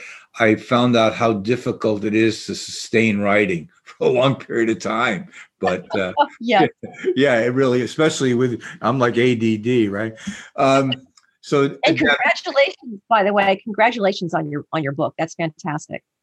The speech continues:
Speaker 1: Well, thank you. Yeah, it's going really, really well. And, uh, I have to tell you, just let me a little note to back up what you're saying.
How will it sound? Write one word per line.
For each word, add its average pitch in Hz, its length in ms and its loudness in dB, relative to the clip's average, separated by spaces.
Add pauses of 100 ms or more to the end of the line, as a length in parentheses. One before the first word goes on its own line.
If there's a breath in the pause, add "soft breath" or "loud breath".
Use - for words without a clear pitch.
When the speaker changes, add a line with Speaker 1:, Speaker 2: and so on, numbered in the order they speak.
(120)
Speaker 1:
Well, 151 140 4
thank 151 340 2
you. 117 80 0
Yeah, 127 220 2
it's 117 120 -6
going 143 340 0
really, 131 220 2
really 123 300 -2
well. 117 400 0
And, 117 400 -6
uh, 117 180 0
I 135 80 2
have 180 220 0
to 147 80 -10
tell 170 160 0
you, 143 60 -2
just 160 200 -2
let 170 80 2
me 156 140 0
a 139 80 0
little 151 220 2
note 156 320 2
to 127 140 -2
back 131 360 0
up 135 160 0
what 127 180 -4
you're 120 60 -4
saying. 156 460 0